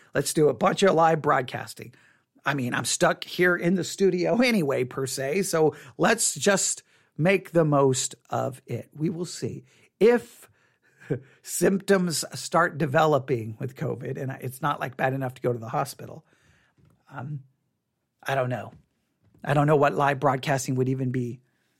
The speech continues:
I mean, I could, it could be, I guess it could be like, "Here's the daily diary of my covid journey." But I mean, ever,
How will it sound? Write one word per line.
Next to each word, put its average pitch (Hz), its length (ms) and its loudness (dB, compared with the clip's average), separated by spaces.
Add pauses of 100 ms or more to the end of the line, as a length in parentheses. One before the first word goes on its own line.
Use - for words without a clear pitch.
(340)
I - 40 -4
mean, 156 160 0
I 170 80 2
could, 190 160 6
it 185 80 2
could 190 120 4
be, 131 260 -2 (120)
I 170 80 -12
guess 156 240 -2
it 156 60 -2
could 135 160 -4
be 139 100 2
like, 131 220 0
"Here's 214 300 2
the 139 100 0
daily 196 420 4
diary 170 540 0
of 139 160 0
my 143 300 0
covid 175 440 4
journey." 175 400 2
But 151 180 -2
I 160 80 0
mean, 160 400 -4
ever, 185 220 -2